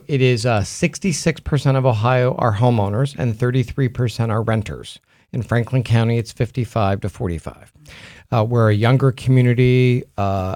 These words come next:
housing prices here are higher. But if you think about it, um, there is a, like, a twenty to twenty-five year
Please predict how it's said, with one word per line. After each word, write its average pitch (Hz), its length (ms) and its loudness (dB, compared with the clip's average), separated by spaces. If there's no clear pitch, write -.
housing 113 540 -2
prices 117 480 -4
here 120 200 -2
are 110 60 0
higher. 123 520 0
But 143 120 0
if 113 120 2
you 127 80 0
think 202 300 -2
about 110 320 0
it, 107 200 -2
um, 104 380 0
there 143 320 4
is 139 160 4
a, 123 220 2
like, 139 180 0
a 113 60 -4
twenty 180 640 0
to 156 100 4
twenty-five 139 960 -2
year 120 520 0